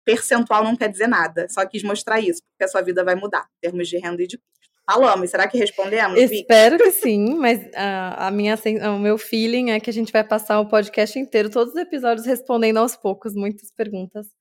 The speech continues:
Speaker 2: Mas só pra dar um, um spoiler também, gente, isso que a Carol falou de, "Ah, não tô falando que você tem que investir mais conforme você, é, for ganhando mais", mas é uma escolha, enfim.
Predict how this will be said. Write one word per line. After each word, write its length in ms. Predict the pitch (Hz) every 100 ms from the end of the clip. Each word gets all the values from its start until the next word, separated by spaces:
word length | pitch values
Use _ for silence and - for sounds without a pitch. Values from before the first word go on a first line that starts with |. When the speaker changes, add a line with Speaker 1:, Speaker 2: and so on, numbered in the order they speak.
| -
Speaker 2:
Mas 440 | 202 202 202 202
só 120 | - 214
pra 420 | 214 269 247 233
dar 220 | 214 208
um, 640 | 202 190 180 175 170 185 180
um 20 |
spoiler 500 | 180 - 185 175 175
também, 380 | - 170 196 208
gente, 400 | 190 175 170 190
isso 100 | -
que 80 | 214
a 80 |
Carol 200 | 214 190
falou 340 | 185 180 180 190
de, 240 | 175 175
"Ah, 180 | 185 202
não 220 | 180 185
tô 100 | 180
falando 240 | 185 233 233
que 100 | 220
você 200 | 233 233
tem 220 | - 226
que 120 | 254
investir 560 | 262 254 254 254 262 339 453 -
mais 540 | 220 214 202 220 254
conforme 480 | - 247 240 220 226
você, 600 | 220 226 226 214 214 196 - _ _ -
é, 120 | 180
for 200 | - 202
ganhando 340 | 208 208 226
mais", 340 | 254 190 165 165
mas 280 | 180 185
é 40 | 196
uma 120 | 208
escolha, 680 | 240 - 208 196 233 269 262
enfim. 460 | 254 254 226 180